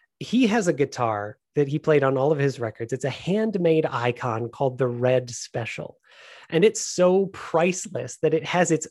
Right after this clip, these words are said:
own bodyguard when the band tours. Just like the Red Special, you can't replace your voice. It's one of a kind,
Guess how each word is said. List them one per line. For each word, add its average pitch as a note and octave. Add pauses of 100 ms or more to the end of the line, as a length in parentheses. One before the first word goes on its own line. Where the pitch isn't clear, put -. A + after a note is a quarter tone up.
own F3
bodyguard C#3+
when C3
the D3
band C#3
tours. B2 (800)
Just G3+
like F#3
the D3+
Red A#2
Special, C3 (260)
you D#3
can't F3
replace D#3
your A#2+
voice. A2 (160)
It's -
one C3+
of E3
a F3
kind, A2